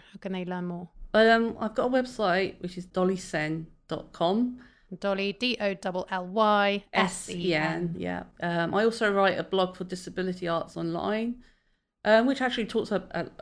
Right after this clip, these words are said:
Speaker 2: a lot about trauma and mental health, but also how you can kind of reclaim your soul back. I talk a lot about that. I also, uh, at the end of the year, I'm curating, uh, uh, an art show at Bethlem Gallery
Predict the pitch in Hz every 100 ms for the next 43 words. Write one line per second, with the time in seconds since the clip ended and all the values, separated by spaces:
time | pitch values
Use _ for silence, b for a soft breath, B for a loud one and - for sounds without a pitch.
0 | - 165 - 170 170 - - 180 170 165
1 | 160 160 160 160 160 165 170 165 165 165
2 | 151 - _ _ _ _ _ - 214 220
3 | 214 185 202 190 190 180 175 170 - 180
4 | 180 - 190 180 170 - 180 160 170 -
5 | 170 170 190 196 - 165 160 - - -
6 | 156 143 - 156 - 170 175 - b b
7 | b b b - - 196 196 214 214 -
8 | 208 196 - - - 214 - 196 202 208
9 | 202 190 185 185 185 185 180 190 185 185
10 | 180 - 208 190 190 190 - 190 185 185
11 | 180 - - 165 156 151 - - - -
12 | 170 170 - - 180 196 190 - 185 170
13 | - - - - 196 - 190 180 170 170
14 | 180 226 269